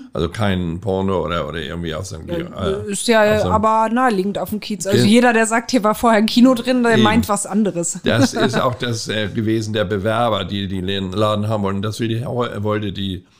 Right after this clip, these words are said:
Speaker 1: Hausverwaltung nicht. Die wollten kein Bordell da rein haben oder in dieser Richtung.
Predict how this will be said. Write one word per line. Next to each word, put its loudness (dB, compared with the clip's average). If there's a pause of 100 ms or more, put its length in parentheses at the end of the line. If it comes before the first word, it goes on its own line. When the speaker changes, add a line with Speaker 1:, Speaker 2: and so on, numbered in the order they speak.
(340)
Speaker 1:
Hausverwaltung -2
nicht. -16 (320)
Die -4
wollten -2
kein -2
Bordell -2
da 0
rein -4
haben -2
oder -4
in -8
dieser -4
Richtung. -10